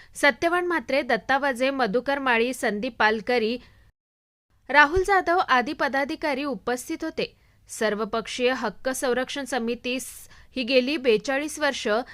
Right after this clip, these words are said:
सत्तावीस गावातील जनतेच्या न्याय हक्काकरिता लढा देत असलेली आहे व आता ही एकमेव संघर्ष समिती खासदार सुरेश म्हात्रे यांच्या नेतृत्वामध्ये हे कार्य अगदी ताकदीने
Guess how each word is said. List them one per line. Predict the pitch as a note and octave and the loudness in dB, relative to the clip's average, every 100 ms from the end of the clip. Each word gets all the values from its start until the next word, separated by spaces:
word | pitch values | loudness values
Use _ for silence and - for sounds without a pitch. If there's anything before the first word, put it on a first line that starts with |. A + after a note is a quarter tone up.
| - - | -20 -8
सत्तावीस | - C4+ - E4 F4+ - | 2 2 2 -4 -2 0
गावातील | F4 F4 F4+ F4 | 0 0 0 -2
जनतेच्या | D4+ A#3+ B3+ D4+ C#4+ C#4 | -2 -2 -4 -4 -2 -2
न्याय | F#3+ A3+ | 0 0
हक्काकरिता | C4 C#4+ - C#4+ D4 C#4+ B3+ B3+ | 0 -4 -6 -4 -4 -2 -2 0
लढा | B3+ F#3+ A#3+ | 0 -2 -2
देत | C#4 C#4+ | -4 -4
असलेली | C4+ C#4+ C#4+ | -6 -6 -6
आहे | C#4+ B3 G#3+ - - - - | -4 -4 -6 -10 -20 -18 -6
व | |
आता | G3 F3+ A3 | -4 -2 -4
ही | A3+ | -2
एकमेव | A#3+ G3+ G#3+ A#3 | -2 -2 -4 -6
संघर्ष | C4 B3 G3 A3 A3 | -4 -6 -6 -6 -8
समिती | C4+ C4+ B3+ B3 D#4 B3 - - - | -8 -8 -6 -6 -6 -6 -12 -20 0
खासदार | C4 C4+ B3+ E4+ | 4 4 4 -2
सुरेश | E4+ C#4 B3 C4+ | 0 0 0 -2
म्हात्रे | D4 C#4+ D4+ | -6 -4 -4
यांच्या | D4 D4 D4 | -4 -4 -4
नेतृत्वामध्ये | B3+ F#3+ B3+ C#4+ C#4 C#4 A3 | -4 -6 -6 -4 -4 -4 -4
हे | C4 | -4
कार्य | C#4+ A#3+ G#3+ C4 | -2 0 2 0
अगदी | C4 A#3 B3+ | -4 -6 -4
ताकदीने | C4 G#3 G3+ B3 B3+ G#3 | 0 0 -2 -6 -2 -2